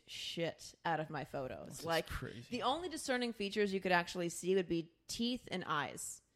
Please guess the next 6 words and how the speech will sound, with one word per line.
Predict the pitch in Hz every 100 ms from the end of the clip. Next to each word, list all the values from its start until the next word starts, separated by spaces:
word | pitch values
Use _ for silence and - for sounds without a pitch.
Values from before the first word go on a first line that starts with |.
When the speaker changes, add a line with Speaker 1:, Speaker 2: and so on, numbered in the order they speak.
| _ -
Speaker 2:
<laughs> | - - - -
Speaker 1:
Everything | 208 233 269 240
else | 220 214 -
was | 202 190 185
just, | 247 247 -
like, | 175 202 190 -